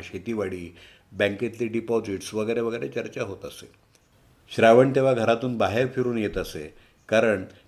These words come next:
त्याला या उसन्या प्रेमसंबंधांचं काहीही देणं घेणं नव्हतं. हे सगळं किती मतलबी आणि खोटं आहे ते तो जाणून होता.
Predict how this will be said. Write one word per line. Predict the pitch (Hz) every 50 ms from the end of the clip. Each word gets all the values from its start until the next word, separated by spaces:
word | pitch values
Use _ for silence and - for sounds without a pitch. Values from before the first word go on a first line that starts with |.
| _ -
त्याला | - 104 104 110
या | 110 113 113
उसन्या | 107 101 95 - - 113 120 127
प्रेमसंबंधांचं | 127 127 120 110 107 107 107 104 107 101 98 98 101 98 98 98 95 95 101 107
काहीही | - - - 90 90 82 92 98 98 104 104
देणं | 107 101 90 85 90 82
घेणं | 78 80 82 82 78
नव्हतं. | 76 76 73 - - - - _ _ _ _ _ _ _ _ _ _ _ _ _ _ _ _ _ _ _ -
हे | 107 104
सगळं | - - 117 101 101 117 127 127
किती | 123 117 107 123 120
मतलबी | 113 107 98 - - 104 110 107 110 117
आणि | 110 107 107 101 -
खोटं | - - 90 82 82 110
आहे | 104 85 78 73 - - _ _ _ _ _ _ _ _ _ -
ते | 95
तो | 92 - 104 95
जाणून | 82 82 82 80 85 92 87
होता. | 82 76 - -